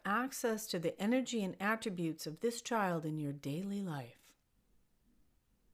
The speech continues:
It's almost time to come back.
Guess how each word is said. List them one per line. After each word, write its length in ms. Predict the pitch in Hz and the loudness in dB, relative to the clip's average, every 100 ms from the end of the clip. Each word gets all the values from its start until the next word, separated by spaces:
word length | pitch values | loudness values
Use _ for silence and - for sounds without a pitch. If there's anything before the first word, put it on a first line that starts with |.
| _ _ _ _ _ _ _ _ _ _ _ _ _ _ _ _ _ _ _ _ _ _ _ _ _ _ _ _ _ _ _ _ _ - | _ _ _ _ _ _ _ _ _ _ _ _ _ _ _ _ _ _ _ _ _ _ _ _ _ _ _ _ _ _ _ _ _ -18
It's 160 | - | -4
almost 340 | 208 233 254 - | -2 0 -2 -2
time 220 | 190 185 | -4 -4
to 80 | 170 | -6
come 200 | 170 160 | -6 -6
back. 440 | 135 113 - - | -6 -10 -20 -20